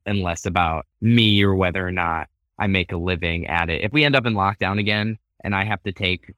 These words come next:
like, a, some freelance writing gig or whatever, I'm not any less of a musician. And I don't think I c-, would have been able to handle that blow to my ego five years ago. So yeah, that was, that's real.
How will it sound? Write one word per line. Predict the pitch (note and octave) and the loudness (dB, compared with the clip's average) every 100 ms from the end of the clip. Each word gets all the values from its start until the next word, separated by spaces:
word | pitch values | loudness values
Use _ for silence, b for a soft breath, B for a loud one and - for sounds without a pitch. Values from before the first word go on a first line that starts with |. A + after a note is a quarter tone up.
| - | -12
like, | F#2 D2+ _ - | -10 -10 _ -10
a, | G2+ | -6
some | G2+ F2+ | -6 -6
freelance | - G2 F#2 F2+ E2+ F#2+ | -2 -2 0 -4 -6 -4
writing | F2 E2+ F2 F2 | -2 -2 -4 -2
gig | F2 E2 | -2 -2
or | E2+ | -4
whatever, | E2+ E2+ F2+ | -4 -2 -2
I'm | F2+ | -2
not | F2+ - | -2 -4
any | F#2 F2 | -6 -6
less | D#2+ - | -8 -10
of | F#2 | -8
a | |
musician. | F2+ D#2+ D#2+ E2 G2 G2 G#2+ _ _ | -6 -6 -4 -2 -2 -2 -4 _ _
And | - G#2+ | -4 0
I | G2+ | 0
don't | G#2 G#2 - | 0 -2 -2
think | A2 F#2+ - | -2 -2 -2
I | F#2+ | -2
c-, | F#2+ - _ _ - | -2 -8 _ _ -6
would | A2 A2 | 0 0
have | G#2+ F#2 | 2 0
been | G2+ G2 | 0 0
able | G2 F#2+ | 2 0
to | E2 | -2
handle | - F2+ F#2 F#2 | -4 -2 -2 -2
that | E2 C#2+ | -2 -2
blow | F2+ E2 E2 D#2 | -2 0 -2 -4
to | G2+ | -2
my | E2+ | 0
ego | C#2+ E2 D#2+ D#2 | 0 -2 0 -4
five | - C#2 C2 | -2 -2 -2
years | C2+ B1 | -8 -8
ago. | C2+ A#1 G#1 _ _ _ | -6 -6 -8 _ _ _
So | G2 F2 | -2 0
yeah, | F2 F2 | 0 2
that | F#2+ | 4
was, | A2 - - | 2 0 2
that's | A#2 - | 2 2
real. | G2 G2 G2 | 0 0 -2